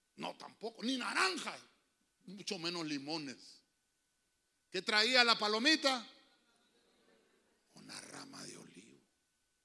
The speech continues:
Dice la Biblia que cuando, cuando el cuervo se fue, cuando Noé soltó el cuervo,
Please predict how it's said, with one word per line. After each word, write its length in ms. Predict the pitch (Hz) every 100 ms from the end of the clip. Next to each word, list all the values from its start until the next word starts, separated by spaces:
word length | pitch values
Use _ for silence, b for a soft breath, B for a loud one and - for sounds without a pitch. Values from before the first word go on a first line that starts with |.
| _ B B 185
Dice 220 | 233 339
la 100 | 302
Biblia 180 | 330 285
que 120 | 285
cuando, 440 | 240 226 202 175 B B
cuando 240 | 214 208
el 100 | 202
cuervo 340 | 285 392 403 320
se 160 | 254
fue, 560 | - 320 381 247 285 349 - - _ _ _ _
cuando 240 | - 180 185
Noé 240 | 160 226
soltó 300 | 262 302 294
el 100 | 302
cuervo, 420 | 311 294 190 214